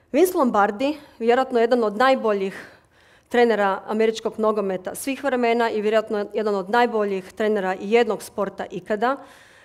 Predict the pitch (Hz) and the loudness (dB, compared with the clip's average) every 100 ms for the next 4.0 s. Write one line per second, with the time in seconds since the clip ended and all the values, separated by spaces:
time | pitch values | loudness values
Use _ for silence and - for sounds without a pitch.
0 | _ - 240 240 226 208 185 156 - 147 | _ 0 4 4 2 2 -2 -6 -14 -16
1 | 202 _ _ _ _ _ _ _ _ _ | -18 _ _ _ _ _ _ _ _ _
2 | _ _ - 220 233 226 226 415 349 285 | _ _ -6 -2 2 2 4 2 4 2
3 | 240 214 208 311 - 285 220 247 - | 2 2 2 2 0 -4 0 2 0